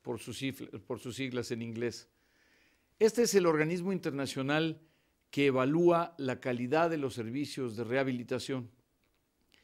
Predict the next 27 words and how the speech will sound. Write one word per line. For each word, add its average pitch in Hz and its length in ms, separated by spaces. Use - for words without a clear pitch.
Y 135 140
con 156 200
este 196 220
certificado, 139 920
México 160 500
se 170 180
convierte 143 800
en 127 80
el 117 80
segundo 175 520
país 156 540
de 127 140
América 170 400
Latina 156 720
en 135 160
obtener 151 380
la 160 80
acreditación 131 800
para 135 180
un 165 120
programa 151 400
de 135 80
rehabilitación 123 760
médica 131 640
para 120 240
pacientes 123 540
externos. 101 680